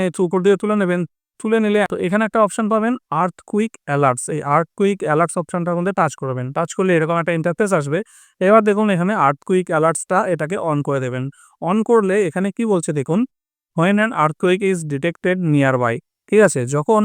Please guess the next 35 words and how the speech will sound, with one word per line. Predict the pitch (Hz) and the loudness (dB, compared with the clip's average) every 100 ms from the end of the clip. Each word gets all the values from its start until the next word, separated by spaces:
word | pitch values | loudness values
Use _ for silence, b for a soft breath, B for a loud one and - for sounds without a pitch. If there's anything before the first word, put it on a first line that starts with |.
| 170 | 0
আপনাদের | 131 156 165 170 | -2 -2 0 0
আশেপাশে | 135 160 180 170 180 | 0 -2 -2 -2 -4
কখনো | 156 170 175 | -2 0 -2
কোনো | 165 165 165 | -2 -4 -2
ভূমিকম্প | 139 160 185 180 175 156 | 0 -2 0 0 0 0
হবে | 143 151 156 | 2 0 0
তখন | 143 185 185 | -2 -2 -2
কিন্তু | 196 180 185 | -2 -2 0
আপনার | 135 147 143 | -2 -2 -4
ফোনটা | 139 175 160 160 | -4 -4 0 0
আপনাকে | 156 135 131 135 | 0 -2 -4 -4
কিন্তু | 139 - 226 - _ _ - | -6 -4 -4 -6 _ _ -2
নোটিফিকেশন | 156 185 175 151 135 135 | 2 2 2 0 -2 -2
দেবে। | 127 123 | -2 -2
এখানে | 131 156 135 | -2 -4 -4
how | 139 156 185 | 0 2 2
it | 190 185 | -2 -2
works, | 185 196 - - | 0 0 -2 -8
এটা | 151 | -8
কিভাবে | 139 170 185 196 | -6 -2 0 2
কাজ | 180 - | 0 0
করে, | 170 156 233 _ _ - | -2 -2 -4 _ _ 0
কি | 202 | 4
বলছে, | 214 180 208 | 4 2 0
"Android | 147 156 175 196 190 - 175 | 2 2 2 0 -2 -8 -2
uses | 175 160 165 185 b b - | 0 2 0 -2 b b -6
your | 156 175 175 131 | 0 2 0 -2
approximate | 147 - 196 - - 214 214 202 _ _ _ - | -6 0 0 0 -4 -2 -2 -4 _ _ _ -2
location | 151 202 180 185 196 | 0 0 -2 -2 -2
to | 180 165 | -4 -8
send | - 196 208 196 - | -4 -2 -2 -2 -4
info | 175 185 - 202 | -4 -2 0 2
about | 165 160 185 180 | 4 2 0 -2
nearby | 156 180 208 220 208 | -2 0 0 2 4
earthquakes | 156 156 - 151 165 208 | 2 2 -2 -4 -4 -6